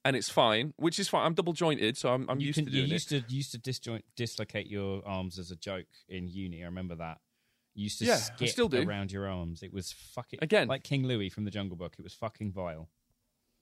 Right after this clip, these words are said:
Speaker 1: But again, mental age,
Speaker 2: Yeah,
Speaker 1: nine
Speaker 2: yeah,
Speaker 1: or ten.
Speaker 2: yeah, yeah, fair.
Speaker 1: It's hilarious to me, right? Um, so it's fine.
Speaker 2: Yep.
Speaker 1: But I've popped it back in, and I think I've popped it back in wrong. And
Speaker 2: Right.
Speaker 1: now when I wake up in the morning, it's, like,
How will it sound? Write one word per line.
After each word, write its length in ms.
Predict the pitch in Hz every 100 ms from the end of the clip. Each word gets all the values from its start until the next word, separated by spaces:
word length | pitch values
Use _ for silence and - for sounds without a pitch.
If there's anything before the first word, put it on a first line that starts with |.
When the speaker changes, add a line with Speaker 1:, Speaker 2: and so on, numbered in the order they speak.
| _
Speaker 1:
But 200 | 165 - _ _ _ _
again, 340 | 160 165 143 90 _ _ _
mental 320 | 147 - 135
age, 260 | 101 95 110
Speaker 2:
Yeah, 120 | 107
Speaker 1:
nine 140 | 120 127
Speaker 2:
yeah, 40 |
Speaker 1:
or 40 | -
ten. 200 | 123 87
Speaker 2:
yeah, 60 |
yeah, 100 | 78 78 _
fair. 180 | 85 80
Speaker 1:
It's 180 | - -
hilarious 480 | 139 135 117 92 -
to 100 | -
me, 60 | 113 _ -
right? 260 | 123 127 - _ _ -
Um, 480 | 127 135 135 135 - _ _
so 140 | - 151
it's 100 | -
fine. 380 | 160 120 165 - _ _ -
Speaker 2:
Yep. 180 | 104 104
Speaker 1:
But 60 | 123
I've 140 | 143
popped 200 | - -
it 60 | 170
back 220 | 160 151
in, 200 | 165 117
and 140 | 104 120
I 60 |
think 220 | 127 156 151
I've 140 | 156
popped 260 | - - -
it 80 |
back 200 | - 127
in 140 | 147 120
wrong. 420 | 110 120 131 139 -
And 160 | 117
Speaker 2:
Right. 80 | 92
Speaker 1:
now 220 | 143 120 104
when 180 | 110
I 60 | 110
wake 280 | 117 131 131
up 120 | 156
in 80 | 131
the 60 |
morning, 420 | 104 98 95 92 95
it's, 280 | 110 - -
like, 260 | 113 104